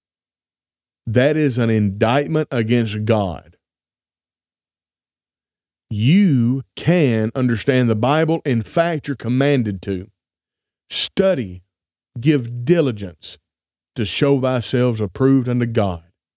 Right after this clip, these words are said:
workman that needeth not to be ashamed, handling aright the word of truth, or rightly dividing the word of truth. I blended the American Standard nineteen oh one with the King James Version, folks.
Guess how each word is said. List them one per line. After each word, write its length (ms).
workman 560
that 100
needeth 320
not 220
to 80
be 180
ashamed, 560
handling 440
aright 540
the 80
word 240
of 80
truth, 380
or 80
rightly 360
dividing 440
the 80
word 160
of 100
truth. 300
I 100
blended 680
the 80
American 420
Standard 400
nineteen 320
oh 80
one 320
with 140
the 100
King 240
James 300
Version, 420
folks. 400